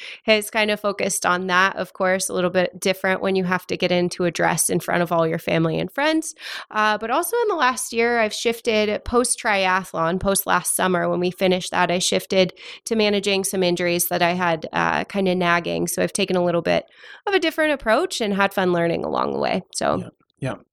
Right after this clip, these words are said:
Speaker 1: that's pretty much it.
Speaker 2: Yeah. So, uh, for me, it's been, you know, we did the triathlon.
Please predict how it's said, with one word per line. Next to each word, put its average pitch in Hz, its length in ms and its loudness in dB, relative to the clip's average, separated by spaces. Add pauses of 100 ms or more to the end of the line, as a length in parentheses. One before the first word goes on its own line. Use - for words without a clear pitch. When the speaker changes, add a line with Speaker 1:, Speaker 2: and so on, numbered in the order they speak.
(160)
Speaker 1:
that's 233 240 2
pretty 175 240 -2
much - 240 -8
it. 175 180 -2 (500)
Speaker 2:
Yeah. 151 280 0
So, 131 640 -2 (300)
uh, 123 580 -4 (720)
for 123 100 -6
me, 139 320 0
it's 127 220 -4
been, 123 400 -6
you 123 100 -8
know, 120 80 -6
we 120 100 -6
did 123 180 -4
the 117 80 -10
triathlon. 147 920 0